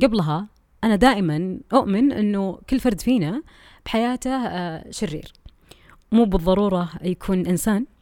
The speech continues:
ولكن هي الأفكار والإحباط الداخلي اللي جواتك. وبالحديث عن الأفكار لازم نعرف الحقيقة العلمية اللي ما يدركها البعض، إنه كل فرد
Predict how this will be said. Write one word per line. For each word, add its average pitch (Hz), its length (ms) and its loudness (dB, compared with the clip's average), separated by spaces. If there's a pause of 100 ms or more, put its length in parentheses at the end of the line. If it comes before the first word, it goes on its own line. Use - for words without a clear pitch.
(180)
ولكن 226 400 0
هي 208 120 2
الأفكار 233 520 0 (140)
والإحباط 208 400 -2
الداخلي 180 360 -6
اللي 175 280 -10 (100)
جواتك. 165 420 -8 (760)
وبالحديث 190 420 -4
عن 190 100 0
الأفكار 220 380 -4 (180)
لازم 214 300 2
نعرف 202 460 -2
الحقيقة 208 340 -2
العلمية 214 580 2
اللي 233 140 2
ما 254 120 6
يدركها 233 260 4
البعض، 151 240 -6 (600)
إنه 180 160 0
كل 277 180 2
فرد 262 260 2